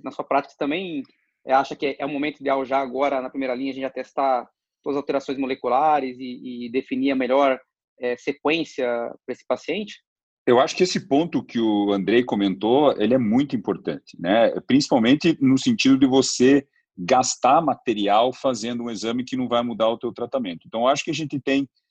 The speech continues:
Speaker 2: que ter um pouco de cautela, ah, na utilização do, ah, da expressão do P D L um,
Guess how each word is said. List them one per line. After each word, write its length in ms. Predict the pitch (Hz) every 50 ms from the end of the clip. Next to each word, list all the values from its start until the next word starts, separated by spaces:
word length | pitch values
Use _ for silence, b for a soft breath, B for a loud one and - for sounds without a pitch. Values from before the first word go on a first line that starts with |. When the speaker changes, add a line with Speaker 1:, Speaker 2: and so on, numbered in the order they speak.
| _ _ _ _
Speaker 2:
que 120 | - - 127
ter 220 | 131 - 151 170
um 80 | 180 175
pouco 240 | - 185 180 185 185
de 80 | 180
cautela, 1000 | - - - 175 156 135 - _ _ - 120 120 143 165 170 135 107 92 85 87 _ _ _ - -
ah, 240 | 101 101 101 101 -
na 180 | 110 113 113
utilização 1000 | 117 123 120 - 120 120 120 110 117 113 - - - 120 117 120 127 131 131 127 117
do, 680 | 107 98 92 117 123 135 147 160 160 165 160 151 127 - -
ah, 280 | 120 117 117 117 110
da 160 | 104 110 110
expressão 400 | 127 123 - 139 131 - - 131
do 80 | 131 131
P 120 | - 139 127
D 100 | 123 135
L 220 | 131 139 143 135
um, 140 | 113 101 95